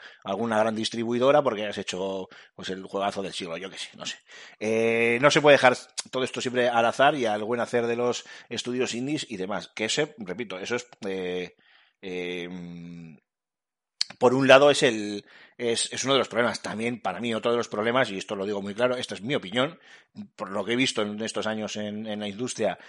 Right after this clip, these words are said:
y también incluso de primera mano en, durante los, los dif-, diferentes Fan and Sirius, eh, en algunos aspectos, en algunos puntos, eh, o en algunos, uf, actores del sector, eh,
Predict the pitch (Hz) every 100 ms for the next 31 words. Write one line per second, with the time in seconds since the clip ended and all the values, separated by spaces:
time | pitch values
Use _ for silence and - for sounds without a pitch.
0 | - - 87 87 92 87 - 95 101 95
1 | 87 101 95 98 95 110 107 110 110 107
2 | 107 104 110 107 107 107 104 - - 98
3 | - 107 95 - - - 104 107 107 101
4 | 107 104 110 123 139 - - - _ 87
5 | 85 85 85 80 76 - - 98 101 104
6 | 131 143 - - - 131 110 92 101 123
7 | - 117 113 - - - - _ 110 104
8 | 101 104 92 92 98 117 110 110 117 127
9 | 120 - - _ _ _ _ _ _ _
10 | 120 104 - - - - - - - -
11 | 123 120 - 139 113 - - 113 107 104
12 | - 127 156 - 101 98 95 95 95 95
13 | 95